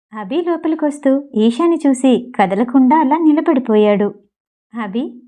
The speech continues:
ఎలా ఉన్నాను? ఆశ్చర్యపోయావా?" అని సిగ్గుపడుతూ తన డ్రెస్ని చేతులతో అటూ ఇటూ పట్టుకుని ఊగుతూ అంది. అభి ఎంతో ఆశగా తయారైన ఈషాని చూద్దామనే వచ్చాడు.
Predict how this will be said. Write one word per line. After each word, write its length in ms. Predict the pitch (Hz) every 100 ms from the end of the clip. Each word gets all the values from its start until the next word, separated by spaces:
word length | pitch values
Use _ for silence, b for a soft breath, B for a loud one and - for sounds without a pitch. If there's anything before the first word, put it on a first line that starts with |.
| -
ఎలా 260 | 254 233 349
ఉన్నాను? 440 | 330 311 294 277 285 - - _
ఆశ్చర్యపోయావా?" 840 | 208 185 - 302 339 294 277 254 277 403 - _ _ _ _ _ 226
అని 220 | 214 247
సిగ్గుపడుతూ 640 | 349 269 320 311 277 269 269
తన 460 | 269 _ - 233 208
డ్రెస్ని 380 | 185 190 359
చేతులతో 640 | 381 311 302 277 285 277 240 -
అటూ 280 | 202 175 220
ఇటూ 300 | 240 254 294
పట్టుకుని 520 | 294 277 285 294 392 359
ఊగుతూ 340 | 339 269 285 320
అంది. 340 | 254 226 226 - _ _ _ _ _ _ _ -
అభి 280 | 208 190 311
ఎంతో 280 | 359 311 339
ఆశగా 520 | 320 285 285 294 262 262 262 - -
తయారైన 520 | 214 202 339 381 359
ఈషాని 460 | 320 294 294 269 370
చూద్దామనే 640 | - 311 254 254 233 240
వచ్చాడు. 500 | 240 240 - 202 208